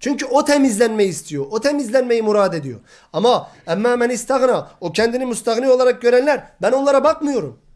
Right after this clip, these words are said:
Onlar kendilerini bir şey mi zannediyorlar? Hiç. Biz onların tarafına bile bakmıyoruz. Elhamdülillah, İslam'ın en güzel taraflarından bir tanesi de budur. Bilal radıyallahu anh bir gün mescitte oynarken Peygamber aleyhisselam mescide giriyor.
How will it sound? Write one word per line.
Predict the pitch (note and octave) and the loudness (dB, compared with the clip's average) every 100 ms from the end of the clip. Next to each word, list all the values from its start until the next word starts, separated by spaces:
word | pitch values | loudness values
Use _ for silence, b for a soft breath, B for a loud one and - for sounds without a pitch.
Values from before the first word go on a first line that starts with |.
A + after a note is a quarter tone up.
| _ | _
Onlar | E3+ A3 C4+ | -4 0 0
kendilerini | C#4 C4+ C#4 C4+ C4 | 0 -2 0 0 0
bir | |
şey | C4+ | -6
mi | D4 | -6
zannediyorlar? | A#3+ B3+ G3 D3+ C#3 A#2+ - | 0 0 0 -4 -8 -10 -4
Hiç. | C4+ - - _ | -4 -4 -8 _
Biz | E3 | -6
onların | F#3 A3+ A#3+ | -2 0 0
tarafına | B3 B3+ D4 | -2 2 2
bile | C#4 A#3 | 2 2
bakmıyoruz. | G3 - C3+ A#2 - b b b b | 0 -4 -14 -14 -20 b b b b
Elhamdülillah, | E3+ G3+ G#3+ F#3 E3+ F3 | 0 0 -4 -4 -4 -6
İslam'ın | - F#3 F3+ F3+ F3+ | -4 0 0 0 -2
en | C4 A#3 | -2 -2
güzel | E3+ F3+ - | -2 -2 -2
taraflarından | E3+ D3+ E3+ D3+ D#3 | -6 -4 -4 -2 -6
bir | D3 | -6
tanesi | D#3 D3 - | -8 -8 -8
de | C#3 | -8
budur. | E3+ C#3+ - _ _ b b b b b b b | -8 -10 -14 _ _ b b b b b b b
Bilal | D3 G3+ | 2 4
radıyallahu | G#3 G3+ G3+ G3+ G#3+ | 6 4 4 6 4
anh | G#3 G3+ | 4 0
bir | G3+ | -2
gün | F#3+ A3 A#3+ _ _ _ _ _ _ C#4+ | 0 0 -2 _ _ _ _ _ _ -10
mescitte | F3 E3+ F3+ F#3+ E3 A3 | 0 2 2 -6 -2 0
oynarken | G3+ F#3 F#3 G#3 G3+ F#3 | 0 0 4 2 2 0
Peygamber | F3 F3 F3+ F#3+ | 0 0 2 4
aleyhisselam | F3+ F3+ F#3 E3 E3 E3+ F#3 G3+ | 2 0 0 0 2 0 2 2
mescide | F3 D#3+ D3 D3+ | 0 -4 -6 -6
giriyor. | B2 - | -6 -12